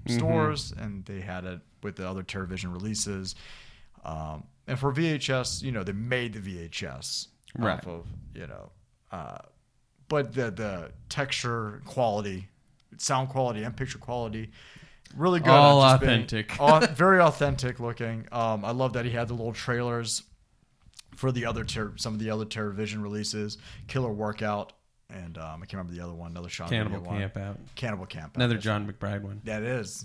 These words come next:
Speaker 2: yeah, you're right.
Speaker 1: Mm-hmm.
Speaker 2: Um, and, uh,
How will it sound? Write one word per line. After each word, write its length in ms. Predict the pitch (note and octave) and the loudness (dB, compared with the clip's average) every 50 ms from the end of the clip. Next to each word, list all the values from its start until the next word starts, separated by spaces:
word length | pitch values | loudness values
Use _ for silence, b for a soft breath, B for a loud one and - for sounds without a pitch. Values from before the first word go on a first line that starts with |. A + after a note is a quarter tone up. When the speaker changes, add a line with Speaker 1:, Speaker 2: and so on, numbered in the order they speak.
| G#2 | -12
Speaker 2:
yeah, 200 | G#2 G#2+ A#2+ A#2 A2 - | -10 -10 -8 -10 -10 -12
you're 100 | A2+ G#2 | -10 -8
right. 220 | G#2+ A#2 A#2 A2 - - - | -6 -6 -6 -8 -8 -10 -10
Speaker 1:
Mm-hmm. 560 | A2 G#2+ G#2 A2 G#2+ G#2+ G#2+ - - - B2+ | -10 -8 -8 -6 -8 -8 -8 -10 -8 -2 2
Speaker 2:
Um, 440 | B2 A#2+ A2+ A2 A2 G#2+ G#2 - - - _ _ _ _ _ _ - _ _ _ _ _ _ _ _ _ _ _ _ _ _ _ _ _ - - - - - - A#2+ | 2 4 4 2 2 -2 -4 -8 -12 -18 _ _ _ _ _ _ -20 _ _ _ _ _ _ _ _ _ _ _ _ _ _ _ _ _ -20 -20 -20 -18 -14 -10 -8
and, 380 | A#2 G#2+ G2 F#2+ F#2 F2 E2+ | -6 -6 -6 -6 -8 -10 -10
uh, 260 | F2+ F2+ E2+ E2 E2+ | -8 -8 -8 -8 -10